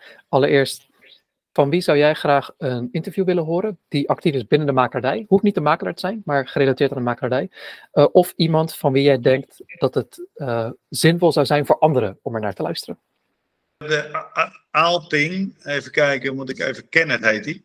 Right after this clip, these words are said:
Speaker 2: Hij heeft een mooi bedrijf in Brabant, volg ik. Vind ik altijd interessant.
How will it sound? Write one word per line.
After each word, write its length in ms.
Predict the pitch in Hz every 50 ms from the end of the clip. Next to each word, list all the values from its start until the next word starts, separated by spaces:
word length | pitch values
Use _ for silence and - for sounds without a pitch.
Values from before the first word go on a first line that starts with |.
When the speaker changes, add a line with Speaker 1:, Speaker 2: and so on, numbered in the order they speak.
| _ _ _
Speaker 2:
Hij 220 | _ _ _ _ -
heeft 180 | - - -
een 60 | 123
mooi 160 | 127 143 151 143
bedrijf 280 | 135 135 143 139 120
in 120 | 123 120 107
Brabant, 640 | 117 127 143 147 143 117 110 120 151 147 - _ _
volg 320 | _ - 151 151 139 147 -
ik. 120 | 117 131
Vind 220 | - - - _ _ _ _ _ _ _ _
ik 100 | - -
altijd 240 | 117 117 113 120 123
interessant. 760 | 113 110 113 - - 135 123 117 120 120 - - _ _ _